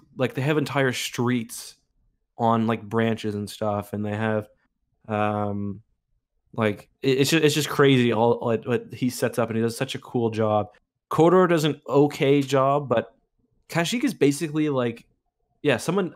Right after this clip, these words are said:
ex-, Di-, Daigo said exactly what I was about to say. It's Tree Coruscant. It's got, like, the Undercity that probably no one's ever been to the very bottom,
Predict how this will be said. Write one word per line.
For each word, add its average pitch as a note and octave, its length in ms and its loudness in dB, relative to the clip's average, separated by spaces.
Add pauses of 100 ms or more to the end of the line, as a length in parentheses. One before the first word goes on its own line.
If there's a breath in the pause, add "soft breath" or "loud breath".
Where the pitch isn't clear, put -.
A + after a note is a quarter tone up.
(100)
ex-, A#2+ 240 -10 (160)
Di-, - 220 -10
Daigo C3+ 320 0
said B2 120 -6
exactly A#2+ 360 -2
what C#3 40 0
I - 20 0
was B2 60 -6
about B2 120 -4
to A2 60 -14
say. G#2 220 -8 (300)
It's - 180 -12
Tree D#3 340 0
Coruscant. A2+ 580 -2 (200)
It's A#2+ 120 -12
got, A#2+ 200 0
like, A#2 240 -4
the B2+ 100 -2
Undercity C3+ 520 0
that A2+ 300 -4
probably C#3+ 300 0
no A#2+ 180 0
one's C3 240 2
ever A#2+ 120 0
been A#2+ 180 -2
to A#2 40 -2
the A2 100 -2
very A2 180 0
bottom, G#2+ 220 -4